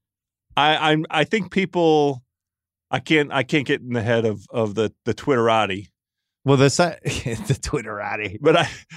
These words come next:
Speaker 1: but I think it was, you know, uh, he made a decision like a lot of guys did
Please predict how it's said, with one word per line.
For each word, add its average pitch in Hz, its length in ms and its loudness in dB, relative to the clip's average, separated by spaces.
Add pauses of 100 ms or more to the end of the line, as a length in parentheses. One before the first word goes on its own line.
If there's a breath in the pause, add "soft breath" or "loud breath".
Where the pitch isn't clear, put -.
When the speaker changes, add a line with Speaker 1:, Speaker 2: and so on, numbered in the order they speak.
(180 loud breath)
Speaker 1:
but 165 80 2
I 160 100 4
think 202 280 2
it 190 80 2
was, 143 520 2
you 139 120 0
know, 117 560 0
uh, 113 460 2 (120)
he 143 200 -2
made 135 400 2
a 131 100 2
decision 120 720 0
like 117 200 2
a 117 60 -2
lot 135 260 0
of 123 80 -2
guys 107 300 -2
did 104 420 -2